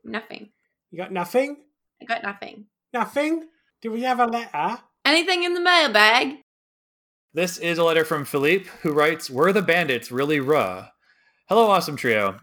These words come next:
Speaker 3: In episode two eighty-three, Nick questions what evidence Kvothe has that the bandits that he kills were not real Edema Ruh. I researched it, and there are only two pieces of evidence. One, the moral superiority of the Ruh. Kvothe presumes that no real Edema Ruh would kidnap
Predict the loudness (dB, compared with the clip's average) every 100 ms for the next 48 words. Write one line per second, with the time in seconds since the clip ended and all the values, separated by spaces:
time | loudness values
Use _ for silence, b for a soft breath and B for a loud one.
0 | -12 -6 -4 -2 0 0 0 -2 -2 -2
1 | -2 -2 -2 -6 -4 -2 -2 -2 -4 -2
2 | -2 -2 -2 -4 -8 -2 0 2 0 0
3 | 0 -2 -2 0 0 0 -4 -2 -4 -2
4 | -2 -2 -2 0 0 -2 -2 -2 -2 -4
5 | -4 0 0 -2 -10 b b b -2 0
6 | 0 -2 0 -2 -2 0 0 0 0 0
7 | 0 0 2 2 0 -4 -4 -2 -2 0
8 | -4 -8 -14 -16 -2 2 2 0 -6 -4
9 | 0 2 2 -2 -4 0 2 4 4 2
10 | 0 -2 0 0 0 -4 b b 0 2
11 | 2 -4 -4 -2 0 -2 -2 -2 -4 0
12 | 0 2 2 2 2 2 0 0 2 2
13 | 2 -2 -4 -8 -4 -4 -4